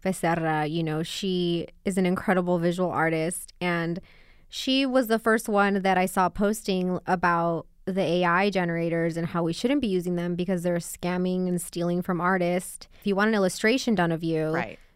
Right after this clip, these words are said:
Speaker 1: just pay an artist. Find an artist that you like, because there are a lot of artists that do illustrations.
Speaker 2: Yep.
Speaker 1: Our, our designer, graphic designer, does illustrations.
Speaker 2: Micah, Micah
Speaker 1: There's,
Speaker 2: Amaro,
Speaker 1: there's a
Speaker 2: at
Speaker 1: ton
Speaker 2: Amaro
Speaker 1: of
Speaker 2: Art.
Speaker 1: yeah, there's a ton of artists out there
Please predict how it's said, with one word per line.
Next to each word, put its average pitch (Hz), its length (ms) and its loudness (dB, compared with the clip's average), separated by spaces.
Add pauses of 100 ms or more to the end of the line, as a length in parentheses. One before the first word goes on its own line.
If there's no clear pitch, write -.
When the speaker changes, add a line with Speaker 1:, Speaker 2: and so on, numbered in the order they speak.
Speaker 1:
just 202 240 -4
pay 202 300 4
an 175 80 2
artist. 175 800 0 (260)
Find 208 360 2
an 208 80 2
artist 185 360 2
that 170 100 2
you 170 140 -2
like, 190 260 4
because 208 240 0
there 214 140 4
are 233 120 6
a 233 80 6
lot 233 220 4
of 392 80 2
artists 220 300 4
that 208 80 -2
do 185 160 0
illustrations. 175 840 0
Speaker 2:
Yep. - 100 -14
Speaker 1:
Our, 202 440 4 (140)
our 202 540 4 (320)
designer, 175 560 0
graphic 185 300 0
designer, 170 340 0
does 165 180 -2
illustrations. 160 760 -2
Speaker 2:
Micah, 151 380 -4
Micah 143 340 -8
Speaker 1:
There's, 202 320 4
Speaker 2:
Amaro, 139 220 -8 (160)
Speaker 1:
there's 202 320 4
a 208 60 2
Speaker 2:
at 175 80 2
Speaker 1:
ton 190 360 2
Speaker 2:
Amaro 180 100 2
Speaker 1:
of 143 60 2
Speaker 2:
Art. 143 240 -6 (160)
Speaker 1:
yeah, 214 340 2
there's 196 180 2
a 208 100 4
ton 202 300 2
of 196 100 0
artists 175 380 0
out 185 300 0
there 156 420 -2